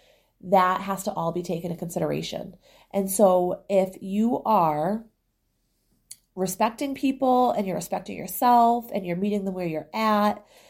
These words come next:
then it's gonna be kind of easy for you to come from a place of loving understanding because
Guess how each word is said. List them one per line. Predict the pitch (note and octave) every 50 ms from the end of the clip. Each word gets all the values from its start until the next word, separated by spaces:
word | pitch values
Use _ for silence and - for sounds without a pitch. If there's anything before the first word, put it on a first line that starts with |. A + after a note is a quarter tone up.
| _ _ _ -
then | F3+ G#3+ G3+ G3 G3 G3 G3 G#3 G#3 - _ _ _ -
it's | B3+ B3+ -
gonna | E4 F4+ F4+
be | F4 E4+
kind | - C#4+ C#4+ C4+ C#4
of | B3+ -
easy | - G#3+ A3+ A3 G#3+ F#3+ F3
for | - - F#3 E3+
you | E3+ E3+ F3 E3+ F3 F3 -
to | - - G3+
come | - A3 F#3 E3+
from | - F3+ F3
a | E3+
place | - - F3 E3+ E3+ -
of | F3 E3
loving | F3 E3 D#3+ E3+ E3
understanding | E3 D#3 E3 E3+ - - A3+ A#3 A3 G#3 F#3+
because | G3+ G3 G3+ G#3 G3 F#3+